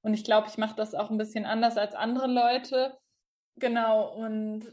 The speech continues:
da finde ich es auch gut, wenn man nebenberuflich selbstständig ist, dass man nie so den Druck hat.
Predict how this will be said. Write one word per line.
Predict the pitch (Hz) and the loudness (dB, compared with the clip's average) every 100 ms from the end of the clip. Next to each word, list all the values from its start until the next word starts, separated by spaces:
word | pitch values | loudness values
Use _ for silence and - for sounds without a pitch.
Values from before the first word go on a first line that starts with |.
| - | 0
da | 233 226 | 4 6
finde | 226 262 262 | 4 0 0
ich | |
es | - | -2
auch | 233 - | -4 -4
gut, | - 277 302 302 - _ _ _ - | -6 0 0 -2 -10 _ _ _ -2
wenn | 233 | 0
man | 240 | 2
nebenberuflich | 247 311 294 233 233 226 | 2 0 0 -2 -6 -6
selbstständig | 226 220 220 220 214 220 | -2 -2 -2 -6 -6 -6
ist, | - 247 - | -6 -6 -4
dass | 233 | -2
man | 240 220 | 2 4
nie | 254 294 | 6 6
so | 277 247 262 | 4 2 0
den | 247 233 | 0 -2
Druck | 220 277 294 - | -2 -4 -4 -6
hat. | 185 - | -6 -8